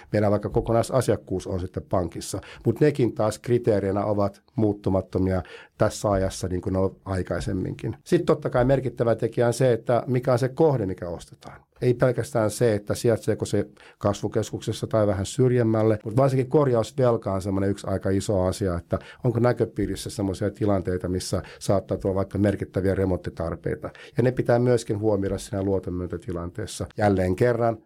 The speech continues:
nämä on huomioitu aina aikaisemminkin. Joten siinä mielessä niin kuin, niin kuin pankin puolelta ei, ei ole tullut mitään muutoksia. Tähän toki sit voidaan todeta, että sitten mitä tulee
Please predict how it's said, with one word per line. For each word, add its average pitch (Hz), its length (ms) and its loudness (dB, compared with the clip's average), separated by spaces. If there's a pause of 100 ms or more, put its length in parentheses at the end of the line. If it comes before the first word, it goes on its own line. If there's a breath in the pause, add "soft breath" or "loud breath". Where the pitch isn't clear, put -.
(120)
nämä 104 140 2
on 101 180 2
huomioitu 92 460 0
aina 123 280 2
aikaisemminkin. 135 880 -2
Joten 120 360 4
siinä 151 260 4
mielessä 117 440 2
niin 110 200 4
kuin, 113 140 2
niin 113 100 0
kuin 120 120 -4
pankin 147 440 2
puolelta 98 440 0
ei, 107 300 2
ei 113 160 6
ole 104 60 2
tullut 104 240 0
mitään 120 300 2
muutoksia. 95 580 -2 (340 loud breath)
Tähän 135 280 2
toki 104 200 -4
sit - 140 -10
voidaan 127 260 2
todeta, 127 460 4
että 104 160 -6
sitten 110 320 -4
mitä 110 160 2
tulee 117 340 4